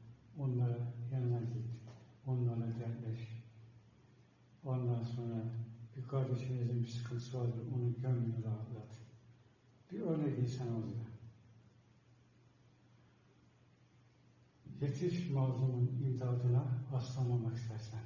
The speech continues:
Burada aslan kelimesi Hazreti Ali'ye atıf yapıyor. Yani zulme uğramış kimseler var ya, günümüzde Müslümanlar olarak zulme uğramış.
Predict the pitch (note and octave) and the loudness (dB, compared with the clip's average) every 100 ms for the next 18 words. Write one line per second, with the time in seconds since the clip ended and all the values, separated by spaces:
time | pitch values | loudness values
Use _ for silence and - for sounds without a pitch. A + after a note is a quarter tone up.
0 | - - - - - - G#3 B2 - B2+ | -10 -14 -16 -20 -20 -16 -12 -12 -6 -4
1 | A#2+ E3+ A#2+ D#3 D3 D3+ D#3+ D3+ C#3+ - | 0 0 0 0 0 2 2 2 2 0
2 | D3+ C#3 C3 B2 C#3+ C3+ C#3 D3 - C3+ | 0 0 0 0 0 2 2 2 0 -2
3 | - B2 A2+ A2 A2 - - - - - | -2 -4 -4 -4 -6 -6 -10 -12 -16 -18
4 | - - - - - - C3 C#3 C#3 C#3 | -18 -14 -10 -8 -6 -2 2 4 2 0
5 | - - - - - - - - - - | -4 -6 -10 -18 -20 -20 -20 -20 -20 -20
6 | - - - - C#3 D#3 D#3 D3+ D3 C3 | -20 -20 -20 -2 2 4 6 6 6 4
7 | - D3 B2 C#3 C#3 D3+ F3+ - - - | 2 2 0 2 2 4 4 4 2 -2
8 | - - - - - - - - B2+ B2+ | -6 -10 -14 -18 -20 -20 -20 -2 2 4
9 | A#2+ A2+ A#2+ A#2 A#2+ A#2+ - - - - | 4 2 2 0 0 -6 -8 -12 -18 -20
10 | - B2 - C3+ B2 A#2+ B2 A#2+ A2+ - | -8 -6 -2 2 4 6 6 4 2 0
11 | - A#2 A#2+ A#2+ A2+ A2 - - - | -2 0 2 2 2 0 -2 -4 -8